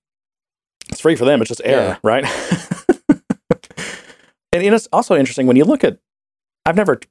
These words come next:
Speaker 1: quite figured this out, but when you, like, on A W S, when you wanna run a Windows V M over a, like, equal Linux V M,
Speaker 2: Mm-hmm.
Speaker 1: the cost is, the cost difference, at least for my, at my scale, which,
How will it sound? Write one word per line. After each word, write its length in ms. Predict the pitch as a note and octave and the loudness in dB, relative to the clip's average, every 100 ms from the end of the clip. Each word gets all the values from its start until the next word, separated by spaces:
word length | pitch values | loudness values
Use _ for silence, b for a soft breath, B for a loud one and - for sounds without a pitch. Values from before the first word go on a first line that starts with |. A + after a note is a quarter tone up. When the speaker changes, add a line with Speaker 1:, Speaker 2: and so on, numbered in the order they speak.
| - | -4
Speaker 1:
quite 200 | C#3 - | -4 -2
figured 200 | C3 A#2 | 0 2
this 160 | B2+ | 2
out, 220 | F2 F2 - _ | -2 -12 -14 _
but 160 | C#3 C#3+ | 0 2
when 160 | C3+ | 2
you, 400 | B2 A#2+ G#2+ G2 - _ _ - | 2 2 2 -2 -8 _ _ -4
like, 140 | B2 | -2
on 100 | B2+ | 0
A 120 | A#2 | 2
W 280 | C#3 B2+ A2+ | 2 4 2
S, 360 | A2+ - - - - | 2 -2 -10 -20 0
when 180 | B2+ A#2+ | 2 4
you 140 | A#2 | 4
wanna 240 | A#2+ B2+ | 4 4
run 240 | A2+ A#2 A2+ | 2 2 2
a 400 | G#2 G2 G2 G2 _ - | 2 2 0 -4 _ 2
Windows 920 | A#2 B2 B2 A#2+ A#2+ B2 - - - _ _ - | 4 6 4 6 4 2 -4 -20 -20 _ _ -4
V 180 | B2 B2 | 0 2
M 260 | A#2+ B2 B2+ | 4 2 2
over 240 | B2 A#2+ | 2 4
a, 220 | G#2 G2+ G2+ _ _ _ _ _ _ - | 2 0 -4 _ _ _ _ _ _ -2
like, 240 | A#2 - - | 0 -2 -2
equal 480 | C3 B2+ C3 B2 A2+ | -2 2 4 4 4
Linux 340 | A#2+ B2+ - | 2 2 0
V 140 | C#3 C#3+ | -2 0
M, 240 | D#3 E3 _ - | 0 -2 _ -2
Speaker 2:
Mm-hmm. 920 | A2 A2 - _ _ _ _ _ B2+ | 0 0 -4 _ _ _ _ _ -2
Speaker 1:
the 200 | C3+ C#3+ | 0 -2
cost 400 | - G3 C#4 C3 | 0 0 0 -2
is, 240 | A2+ - | -4 -4
the 80 | - | -4
cost 260 | - C4+ - | -2 -2 0
difference, 480 | A#2+ G#2+ G2 - - | 0 0 -2 -8 -2
at 80 | |
least 200 | A3+ - - _ _ _ | -2 -2 -8 _ _ _
for 240 | - C3 A#2+ | -6 -2 0
my, 360 | G#2+ A2 A2+ A2+ | 2 2 0 0
at 100 | G#2 | 0
my 200 | G2+ B2 | 0 -2
scale, 460 | - A2+ G2+ F2 | -4 -4 -2 0
which, 200 | G#2+ - | -2 -2